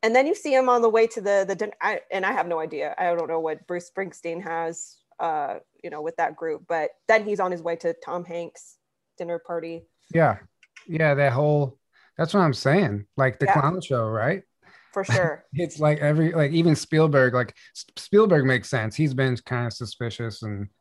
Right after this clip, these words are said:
Speaker 2: the whole, the
Speaker 1: Sure.
Speaker 2: whole time.
Speaker 1: Sure,
Speaker 2: So I
Speaker 1: sure, sure.
Speaker 2: I don't really feel like that's necessary to break down, but, um, so what are your thoughts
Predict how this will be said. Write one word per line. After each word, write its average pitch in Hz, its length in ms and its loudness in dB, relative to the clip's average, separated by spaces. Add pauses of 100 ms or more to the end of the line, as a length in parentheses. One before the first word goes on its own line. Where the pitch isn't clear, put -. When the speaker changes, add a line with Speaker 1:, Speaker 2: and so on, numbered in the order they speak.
Speaker 2:
the 135 100 0
whole, 123 140 -2
the 117 60 -10
Speaker 1:
Sure. 165 200 2
Speaker 2:
whole 113 80 -2
time. 104 300 -14 (440)
Speaker 1:
Sure, 220 200 6
Speaker 2:
So - 60 8
I 147 80 4
Speaker 1:
sure, 175 220 -4
sure. 160 280 -8 (340)
Speaker 2:
I 135 100 0
don't 127 200 2
really 120 320 -4
feel 123 220 -4
like 113 180 -2
that's 110 300 -8
necessary 113 500 -6
to 104 60 -6
break 104 240 -8
down, 113 280 -4
but, - 960 -14
um, 101 360 -2 (1000)
so 160 160 2
what 151 140 4
are 180 60 4
your 196 100 6
thoughts 135 460 2